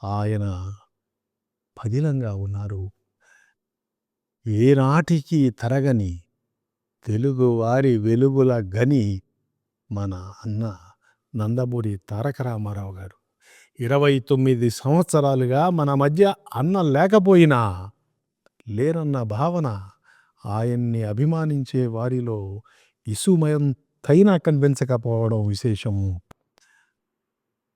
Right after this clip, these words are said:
నేడు పోతే రేపటికి మర్చిపోతున్న రోజులివి. మరపులేని, మరువలేని మహా వ్యక్తి,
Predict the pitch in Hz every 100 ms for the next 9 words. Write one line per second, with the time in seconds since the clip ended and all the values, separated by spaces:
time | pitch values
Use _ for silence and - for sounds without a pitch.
0 | - 98 104 101 90 117 123 113 92 -
1 | - _ _ _ _ _ _ _ _ _
2 | _ _ _ _ 120 110 113 104 104 101
3 | 98 - 170 156 135 127 113 101 104 107
4 | 107 98 92 117 - _ _ _ _ _
5 | _ _ _ _ _ _ _ _ 101 92
6 | 113 113 - 101 107 139 156 180 - _
7 | _ _ _ _ _ - 104 113 156 214
8 | 226 175 127 104 87 90 - _ _ _
9 | _ - 92 - 135 165 156 113 90 120
10 | - - 147 110 117